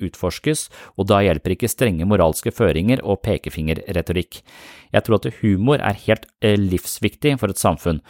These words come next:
og når vi struper komikerne, er vi på vei til et enda mørkere sted enn der vi befinner oss i dag. Jeg har stor respekt for deg, og jeg har et inderlig ønske om å snakke med deg om disse tingene på podcasten. Jeg hadde håpet på en mulighet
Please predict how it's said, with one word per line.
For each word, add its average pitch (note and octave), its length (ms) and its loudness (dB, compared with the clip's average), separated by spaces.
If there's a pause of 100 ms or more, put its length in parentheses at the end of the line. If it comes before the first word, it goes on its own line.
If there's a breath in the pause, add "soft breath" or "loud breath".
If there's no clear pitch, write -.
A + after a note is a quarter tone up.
(260 loud breath)
og F2+ 80 -2
når F#2 60 2
vi A2 60 2
struper A2 460 0
komikerne, G2 680 0
er F2+ 60 0
vi F2+ 80 0
på G#2 200 -2
vei G2+ 260 2
til - 180 -2
et - 220 -2
enda G2+ 220 2
mørkere G#2 320 0
sted C3+ 420 0
enn F2+ 100 -4
der D#2+ 140 0
vi F2 80 -2
befinner E2+ 340 -4
oss F#2+ 240 -2
i F#2+ 60 -6
dag. C#2+ 240 -2
Jeg - 1000 -20
har G#2+ 80 2
stor C3 220 0
respekt B2 320 -2
for B2+ 100 -2
deg, C3+ 260 2 (760)
og E2+ 80 2
jeg F2+ 100 2
har F#2+ 320 2
et - 200 -6 (120)
inderlig G2+ 380 2
ønske C3 200 -2
om F#2 140 -4
å G2 80 -2
snakke - 240 -2
med E2 120 -2
deg A2 220 2
om F#2+ 140 0
disse G2+ 240 -2
tingene F#2 420 0
på F#2+ 160 2
podcasten. D2+ 640 -4
Jeg - 540 -20
hadde G2+ 180 2
håpet B2+ 400 2
på F#2 160 4
en G2+ 160 2
mulighet G2 320 2